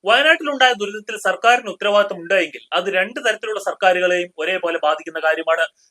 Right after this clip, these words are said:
കേന്ദ്രത്തിന്റെ ഭാഗത്തു നിന്നും കേരളത്തിന്റെ ഭാഗത്തു നിന്നും ഒരേപോലെ വീഴ്ച ഉണ്ടായി എന്ന് സമ്മതിക്കുവാൻ കേന്ദ്രവും കേരളവും തയ്യാറാകേണ്ടതുണ്ട്. കാരണം ഇത്തരത്തിലുള്ള ഒരു ദുരന്തത്തെ മുൻകൂട്ടി കാണുവാൻ നമ്മുടെ ജിയോളജി വകുപ്പിന്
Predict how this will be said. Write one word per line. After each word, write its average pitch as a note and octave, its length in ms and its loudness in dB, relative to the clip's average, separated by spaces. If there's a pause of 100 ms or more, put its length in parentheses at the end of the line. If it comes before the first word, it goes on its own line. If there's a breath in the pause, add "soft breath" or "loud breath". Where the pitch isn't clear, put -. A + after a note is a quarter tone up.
(100)
കേന്ദ്രത്തിന്റെ D4+ 500 2
ഭാഗത്തു G#3 440 0
നിന്നും F#3+ 200 -6 (140)
കേരളത്തിന്റെ B3 460 0
ഭാഗത്തു F#3 320 0
നിന്നും F3+ 160 -10 (120)
ഒരേപോലെ G3+ 380 0
വീഴ്ച F3+ 280 -8
ഉണ്ടായി F3 300 0
എന്ന് E3+ 140 -6
സമ്മതിക്കുവാൻ D#3+ 580 -4 (140)
കേന്ദ്രവും E3 440 -4
കേരളവും D#3+ 360 -4
തയ്യാറാകേണ്ടതുണ്ട്. D#3 720 0 (120)
കാരണം B3+ 320 6 (140)
ഇത്തരത്തിലുള്ള D#4 520 2 (160)
ഒരു C4 120 -2
ദുരന്തത്തെ A3+ 460 -4
മുൻകൂട്ടി G#3+ 440 -8
കാണുവാൻ G3 300 0
നമ്മുടെ F#3 240 -6
ജിയോളജി G#3+ 520 -6
വകുപ്പിന് E3+ 460 -2